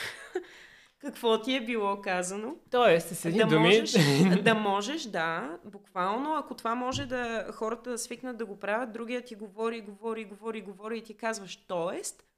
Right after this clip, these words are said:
Speaker 1: обобщаваш, за да видиш дали наистина си
Speaker 2: Той
Speaker 1: разбрал.
Speaker 2: казва: „Да, не.“
Speaker 1: <laughs> Да, да, да, и съответно, ако ти каже „не“, има шанса да поправи някакъв образ, който грешно се е създал в главата ти.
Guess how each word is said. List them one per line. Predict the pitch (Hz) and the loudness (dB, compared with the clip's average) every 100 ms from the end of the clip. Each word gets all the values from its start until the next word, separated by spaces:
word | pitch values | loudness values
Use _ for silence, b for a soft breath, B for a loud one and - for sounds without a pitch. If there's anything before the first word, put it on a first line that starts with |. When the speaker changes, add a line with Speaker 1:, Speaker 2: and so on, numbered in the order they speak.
| _ _ _ _ 233 | _ _ _ _ -12
Speaker 1:
обобщаваш, | 185 226 - - 226 226 277 | -10 -12 -12 -6 -2 -2 -4
за | 262 269 | -8 -10
да | 254 | -10
видиш | 277 285 | -8 -8
дали | 269 277 277 | -8 -8 -8
наистина | 269 269 - 269 | -8 -8 -10 -10
си | 262 254 | -8 -2
Speaker 2:
Той | 156 | 0
Speaker 1:
разбрал. | 165 | 2
Speaker 2:
казва: | 170 165 165 | 2 2 0
„Да, | 143 139 131 185 | -2 4 4 2
не.“ | 151 117 127 - - | -2 -6 -8 -12 -8
Speaker 1:
<laughs> | 143 151 175 | -4 0 2
Да, | 226 214 214 B B 196 | 2 0 -4 B B -6
да, | 170 165 185 302 339 | 0 2 2 -2 -4
да, | 180 170 180 | 0 2 2
и | 302 | 2
съответно, | 320 269 - 202 233 | -2 -4 -4 -4 -4
ако | 262 262 | -6 -10
ти | 262 | -16
каже | - 196 202 240 | -8 -6 -4 -4
„не“, | 220 190 214 | -2 -4 -4
има | 220 208 | -6 -8
шанса | 208 190 175 170 208 | -8 -6 -4 -4 -6
да | 202 226 226 | -6 -8 -8
поправи | 240 226 180 165 190 | -14 -6 -4 -4 -4
някакъв | 190 170 185 - | -6 -6 -8 -8
образ, | 160 165 170 | -6 -6 -8
който | - 156 165 | -6 -6 -8
грешно | 160 151 - 151 | -8 -8 -8 -14
се | - | -14
е | |
създал | 147 156 147 143 143 | -12 -12 -8 -8 -8
в | 151 | -12
главата | 151 147 139 135 _ | -16 -14 -14 -16 _
ти. | _ | _